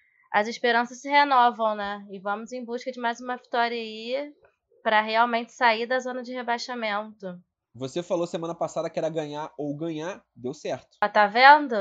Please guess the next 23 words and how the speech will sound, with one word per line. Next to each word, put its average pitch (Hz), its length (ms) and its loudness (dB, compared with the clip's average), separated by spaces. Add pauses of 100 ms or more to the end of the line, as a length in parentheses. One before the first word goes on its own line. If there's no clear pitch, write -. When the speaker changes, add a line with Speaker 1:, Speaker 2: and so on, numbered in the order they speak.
(280)
Speaker 1:
Ó 220 60 0
a 254 100 4
superstição 262 500 -2
aí 240 180 0
do, 214 280 -8 (360)
do 202 120 -12
botafoguense. 214 800 -2
Agora 214 260 2
eu 240 40 0
vou 254 100 -2
falar 254 240 6
de 262 140 -8
novo: 233 240 -4
é 208 60 2
ganhar 214 380 0
ou 262 80 2
ganhar. 262 480 2
<laughs> - 680 -10
Não 208 160 -12
pode 233 340 4
mudar, 262 440 4
não. 214 360 2
Então, 220 560 0